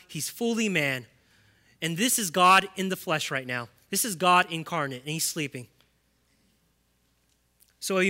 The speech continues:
as we move to our next point, let this, let this be in our minds.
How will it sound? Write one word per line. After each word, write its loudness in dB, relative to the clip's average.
as 0
we -2
move -2
to -4
our 0
next 2
point, -8
let -6
this, -4
let -8
this -6
be -4
in 0
our -2
minds. -4